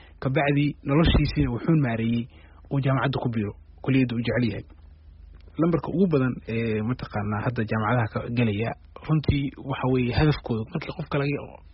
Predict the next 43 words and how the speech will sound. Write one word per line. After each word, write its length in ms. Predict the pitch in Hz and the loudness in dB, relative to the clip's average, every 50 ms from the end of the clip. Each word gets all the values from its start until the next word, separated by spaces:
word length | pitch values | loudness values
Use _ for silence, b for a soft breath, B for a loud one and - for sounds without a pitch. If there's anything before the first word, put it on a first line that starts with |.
| - - - | -20 -10 -8
qofka 200 | - 151 - 151 | -6 -4 -2 0
jaamacad 240 | 151 147 143 160 156 | 0 2 2 2 2
muxuu 220 | 135 117 131 131 | 2 2 0 0
u 40 | 131 | 2
galaa 280 | 131 135 131 131 131 135 | 2 2 2 2 2 2
inuu 340 | 131 131 131 131 127 123 127 | 2 0 0 0 0 -2 -4
mataqaanaa 520 | 127 127 - - - 117 120 120 123 117 | -4 -6 -6 -4 -4 -2 -2 -2 -2 -2
bulshada 320 | 117 127 123 - 143 139 127 | -2 -4 -2 0 0 0 0
magac 280 | 117 127 123 113 110 - | 0 0 -2 -2 -4 -2
ku 100 | - 131 | 0 0
yeesho, 340 | 127 123 120 120 - - 131 | 0 0 -2 -4 -4 -6 -6
inuu 260 | - 123 127 127 123 | -4 -2 -2 -2 -2
aqoon 380 | 120 117 117 - - 127 123 127 | -4 -6 -8 -6 -4 -2 0 0
helo, 240 | 117 113 120 127 123 - | 0 -2 -4 -4 -4 -4
inuu, 180 | - 127 131 123 B B B B B B B | -4 -4 -4 -6 B B B B B B B
waa 140 | B 135 131 | B -4 -2
sax 140 | - - 156 | 0 0 -2
waxyaabaha 260 | 127 - - 151 156 | 0 2 2 2 2
wax 120 | 147 123 | 2 2
loo 100 | 135 143 | 2 2
bartay 200 | 131 127 - - - | 2 0 -2 -2 -2
ka 60 | 117 | -2
mid 100 | 120 117 | -2 -2
tahay. 140 | - 123 110 - B B B B B B | -2 -4 -6 -6 B B B B B B
Laakiin 300 | B 131 135 - 139 139 | B -4 -2 0 0 0
hadda 140 | 165 165 151 | 2 2 2
ahdaafta 420 | 123 135 139 165 180 180 - - | 2 2 2 2 2 2 0 -4
ugu 200 | - 175 180 190 180 | -2 0 2 4 6
waaweyn 360 | 165 151 143 139 135 139 127 | 6 6 6 6 6 4 4
ee 60 | 127 | 2
ardayda 240 | 127 123 131 143 127 | 0 0 0 0 2
jaamacadaha 300 | 127 107 117 139 131 117 | 2 2 2 0 0 0
u 40 | 135 | 2
galayaan 240 | 135 123 120 113 120 | 2 2 2 2 0
waxa 140 | 120 - 107 | 0 0 0
weeye 220 | 101 98 120 139 B B B B B B B B | 0 0 -2 -2 B B B B B B B B
noloshooda 640 | - 135 143 160 165 - - - 147 135 131 127 - | 0 2 4 6 6 4 4 2 0 0 0 -2 -4
iyo 140 | - 127 131 | -4 -4 -4
nolosha 280 | 127 127 147 151 135 143 | -2 0 0 0 0 0
bulshadooda 420 | 123 127 117 - 151 143 135 131 135 | -2 -2 -2 0 2 2 2 2 0
iyo 100 | 127 127 123 | -2 -2 0
nolosha 260 | 127 147 143 135 139 | 2 2 2 2 0
qoyskooda 560 | - - 147 143 - - - 101 101 113 127 | 2 2 2 2 0 -2 -8 -8 -6 -6 -6